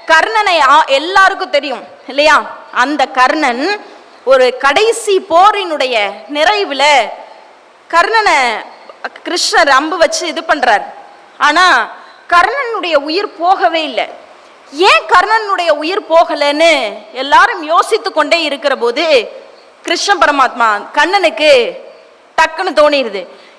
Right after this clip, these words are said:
ஏன் கர்ணனுடைய உயிர் இன்னைக்கு இப்ப வரைக்கும் போகாம இருக்குன்னா,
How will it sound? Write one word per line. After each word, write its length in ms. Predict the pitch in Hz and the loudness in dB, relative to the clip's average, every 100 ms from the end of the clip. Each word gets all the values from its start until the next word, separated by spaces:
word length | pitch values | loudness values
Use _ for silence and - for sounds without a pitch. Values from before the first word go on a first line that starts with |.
| - | -8
ஏன் 320 | 254 311 403 | 0 2 2
கர்ணனுடைய 680 | - 302 311 339 311 277 269 | 0 0 0 -4 -4 -4 -2
உயிர் 280 | 247 269 311 | -2 -4 -6
இன்னைக்கு 360 | 277 294 294 | -4 -4 -4
இப்ப 260 | 277 233 320 | -12 0 2
வரைக்கும் 340 | 302 320 339 | 2 0 -4
போகாம 440 | 285 285 294 294 269 | -2 0 4 2 2
இருக்குன்னா, 560 | 240 226 247 330 240 | -6 -2 2 2 2